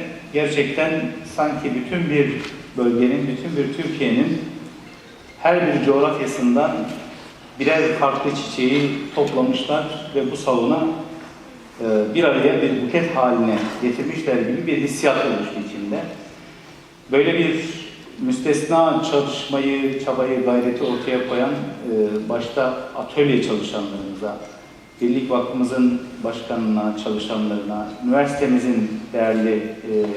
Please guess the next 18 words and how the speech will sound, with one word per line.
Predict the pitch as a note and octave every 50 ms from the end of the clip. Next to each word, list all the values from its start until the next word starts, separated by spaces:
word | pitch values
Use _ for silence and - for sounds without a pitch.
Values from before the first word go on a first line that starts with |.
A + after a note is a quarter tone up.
| G#2 G#2+ A2+
rektör | G#2+ - - C#3+ C3
yardımcılarına, | B2+ B2 A2+ A2 G#2+ G2 G#2+ G#2 G#2+ G#2+ G#2 G2+ G2 G2 G2 G#2 G#2+ G#2 A2
danışmanlarına | A2 G#2+ G#2+ G#2+ G#2+ G#2+ G#2+ G#2 G#2 G2+ G2+ G2 G2+ G#2 A#2+ C3+ - - - - - - - - - - - - - - - - -
ve | C3 B2+
siz | C3 D3+ D3 C3+
saygıdeğer | - C#3 B2+ B2+ B2 B2 C3 C3 C3 C3 B2+ B2 - - - - - - - - -
kardeşlerime | B2+ B2+ B2 A#2+ A#2 A#2 - - A#2 G#2+ A#2 B2 C#3 D3+ D#3 D#3 - - - - - - - - -
teşekkürlerimi | C#3 C#3 C#3 B2+ B2 - C3 A#2+ B2 A2+ B2 A#2+ A2+ A2 G2+ - - - - -
sunuyorum. | - A2 G2+ F#2+ F#2+ F2+ F2 - - - - - - - - - - - - - -
Benim | C3 C#3 E3 E3+
için | - - - F3+ F3 F3 E3+ C3+ C#3 C#3+
müs-, | C#3 C#3 - - - D3 C3 B2 A#2+
muhteşem | C3+ C3+ B2 - D3+ D3 D#3 F#3 F#3+ F#3 F3+ F3
bir | F3+ F3+ F3 - - - - - B2 A#2
veda | C3+ C#3+ D3 D#3+ D#3 D3 C3 - - - - - - - - - - -
partisi, | A#2 A2 G#2 G#2 G#2+ A2 G#2+ - - F3 C#3+
veda | B2+ B2 C3+ C3+ B2+ A2+ G2 - - - - - - - - -
günü. | A2 G#2 G2